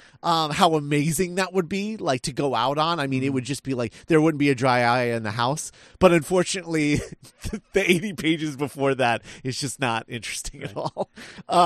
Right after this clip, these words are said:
Speaker 1: Um,
Speaker 2: Even the Skeksis?
Speaker 1: but,
Speaker 2: Does, does
Speaker 1: uh,
Speaker 2: the script say that there's a Skeksis singing Rainbow Connection?
Speaker 1: I don't remember. Um,
Speaker 2: That'd be,
Speaker 1: probably.
Speaker 2: that'd be
Speaker 1: <laughs> I don't
Speaker 2: trippy.
Speaker 1: know. <laughs> Yeah.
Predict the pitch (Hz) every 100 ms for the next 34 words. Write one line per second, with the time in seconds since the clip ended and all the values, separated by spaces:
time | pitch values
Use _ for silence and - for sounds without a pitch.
0 | 165 160 160 175 151 - 147 - 202 226
1 | 185 170 147 175 147 135 143 135 151 139
2 | 131 123 - 131 - 180 185 - 190 185
3 | 175 185 190 - 190 - 214 214 220 285
4 | - 233 220 185 117 87 82 _ - 156
5 | 151 147 139 123 107 147 170 247 240 359
6 | 381 392 - - - 226 202 214 - -
7 | - 440 _ _ _ _ _ - 220 247
8 | 196 113